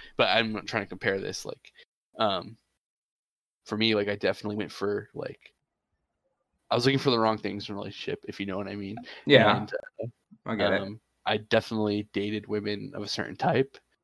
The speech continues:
Speaker 1: and, um, the person I'm talking to now is
Speaker 2: <clears throat>
Speaker 1: completely different and is, like, actually a smart
Speaker 2: Well,
Speaker 1: person.
Speaker 2: well
Speaker 1: Is actually a smart person and doesn't
Speaker 2: <clears throat>
Speaker 1: have, like, the same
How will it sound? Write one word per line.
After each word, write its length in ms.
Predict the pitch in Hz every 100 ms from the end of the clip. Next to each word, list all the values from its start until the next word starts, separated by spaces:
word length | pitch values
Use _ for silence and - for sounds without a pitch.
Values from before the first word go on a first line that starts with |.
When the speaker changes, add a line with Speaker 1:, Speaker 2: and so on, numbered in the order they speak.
| _ _
Speaker 1:
and, 600 | - 101 101 98 98 104 - _ _ _ _ _ _ _ _ _
um, 500 | 98 92 92 92 104 - _ _ _ _ _ _ _ _ _
the 100 | 113
person 260 | - 117 117
I'm 40 |
talking 200 | 107 104 101
to 100 | 104
now 180 | -
is 100 | -
Speaker 2:
<clears throat> 0 |
Speaker 1:
completely 360 | - 135 107 101
different 360 | 104 - 101 -
and 160 | 104 98
is, 160 | 101 101
like, 140 | 95
actually 400 | 101 107 - 101
a 20 |
smart 240 | - 147 165
Speaker 2:
Well, 80 |
Speaker 1:
person. 340 | 180 180 - -
Speaker 2:
well 460 | 135 135 170 160 - - -
Speaker 1:
Is 140 | 135
actually 280 | 143 - 170
a 40 |
smart 240 | - 147 113
person 360 | 117 110 120 110
and 120 | -
doesn't 240 | - 127
Speaker 2:
<clears throat> 0 |
Speaker 1:
have, 360 | - 104 104 107
like, 400 | 104 98 - - _ - - _ _ -
the 60 | 104
same 400 | - 107 107